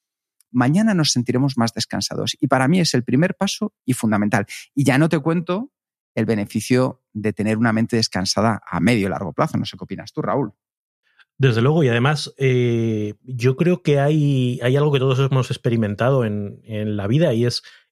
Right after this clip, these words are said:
Speaker 2: esos momentos de lucidez en los que todo parece que fluye y todo parece que se nos da de una manera más fácil y tenemos energía y tenemos capacidad de abordar las cosas,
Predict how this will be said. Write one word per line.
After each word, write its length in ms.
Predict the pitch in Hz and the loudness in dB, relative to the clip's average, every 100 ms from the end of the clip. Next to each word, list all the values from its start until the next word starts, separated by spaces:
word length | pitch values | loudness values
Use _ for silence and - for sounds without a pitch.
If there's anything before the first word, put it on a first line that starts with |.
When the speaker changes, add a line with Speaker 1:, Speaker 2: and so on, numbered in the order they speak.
| - | -4
Speaker 2:
esos 240 | 127 139 | 0 2
momentos 420 | 147 139 143 135 | 2 2 2 0
de 80 | 123 | 0
lucidez 600 | 123 120 117 139 151 - | -2 0 0 0 0 -4
en 140 | - 117 | -4 -2
los 140 | 113 | -4
que 180 | - 110 | -4 -8
todo 420 | - - 120 135 | -4 -2 0 0
parece 420 | 127 127 123 123 | 0 0 0 -4
que 120 | 110 110 | -2 -2
fluye 500 | - 147 135 117 110 | 0 2 2 0 -2
y 140 | 113 | -8
todo 300 | - 113 117 | -4 -2 0
parece 420 | - 113 113 117 | 0 -2 -2 -4
que 320 | 107 113 110 110 - _ _ | -2 -2 -2 -4 -10 _ _
se 180 | - 120 | 0 2
nos 180 | 113 101 | 2 2
da 180 | 123 | 0
de 80 | 113 | 2
una 140 | 113 113 | 0 2
manera 300 | 110 110 107 | 2 0 -2
más 180 | 101 | -4
fácil 420 | - 151 - 120 110 | -2 -2 0 -2 0
y 60 | |
tenemos 300 | 110 113 117 | -2 -2 -2
energía 480 | 127 104 - 156 147 | -2 -4 0 0 2
y 60 | 113 | 0
tenemos 380 | 104 117 113 - - - _ | -2 -2 -2 -6 -20 -20 _
capacidad 420 | 110 107 - 120 | -6 -4 -2 0
de 60 | 123 | 0
abordar 320 | 110 110 113 | 0 -2 -2
las 140 | 104 | -2
cosas, 340 | - 147 175 | -2 0 -2